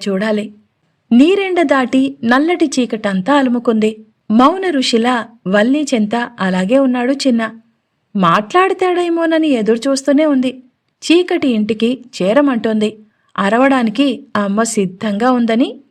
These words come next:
గుర్తు చేస్తుంది. ఇక్కడేమో చిన్నోడు నోరు తెరవడాయే. అలా వదిలి తను వెళ్ళలేదాయే.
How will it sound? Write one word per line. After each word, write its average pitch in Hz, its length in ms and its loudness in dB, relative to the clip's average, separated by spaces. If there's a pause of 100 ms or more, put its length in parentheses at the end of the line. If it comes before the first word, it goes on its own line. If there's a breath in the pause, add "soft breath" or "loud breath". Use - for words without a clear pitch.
గుర్తు 262 220 0 (100)
చేస్తుంది. 220 580 -2 (520)
ఇక్కడేమో 339 580 2
చిన్నోడు 240 580 0
నోరు 196 300 -2
తెరవడాయే. 214 760 -2 (680)
అలా 269 320 4
వదిలి 302 440 0
తను 320 380 0
వెళ్ళలేదాయే. 202 880 0